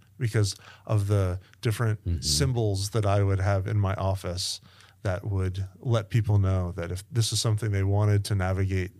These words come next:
Speaker 1: something about faith, that I was open to
Speaker 2: Mm-hmm.
Speaker 1: doing that.
Speaker 2: Mm-hmm.
Speaker 1: And this young mention, this young man had previously told me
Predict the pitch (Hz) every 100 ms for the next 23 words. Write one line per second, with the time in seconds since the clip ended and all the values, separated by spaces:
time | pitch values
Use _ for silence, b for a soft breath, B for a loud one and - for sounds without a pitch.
0 | - - - 104 107 98 95 78 - 90
1 | 90 - 87 90 87 92 - - - 113
2 | 104 95 85 90 92 92 85 69 85 80
3 | 80 90 B B B B B B B B
4 | _ _ - 123 120 117 117 104 B -
5 | 127 143 131 127 127 123 135 127 123 131
6 | 120 131 120 117 113 110 98 101 95 -
7 | - - - 131 123 107 107 101 - 120
8 | 107 104 95